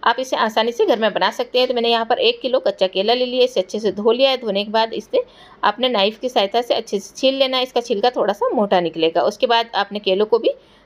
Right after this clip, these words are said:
धो लेना है एक से दो पानी से, आप चाहें तो नमक के पानी से धो लें, वो भी बेस्ट ऑप्शन है।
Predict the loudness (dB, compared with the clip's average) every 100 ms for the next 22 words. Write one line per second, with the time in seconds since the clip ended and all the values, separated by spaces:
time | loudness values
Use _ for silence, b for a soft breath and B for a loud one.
0 | 0 2 4 2 0 0 0 0 0 0
1 | 0 -2 -2 0 0 0 -2 0 0 0
2 | 0 0 0 -2 -2 0 2 2 2 2
3 | 2 2 2 0 -8 -4 -4 -4 -4 -4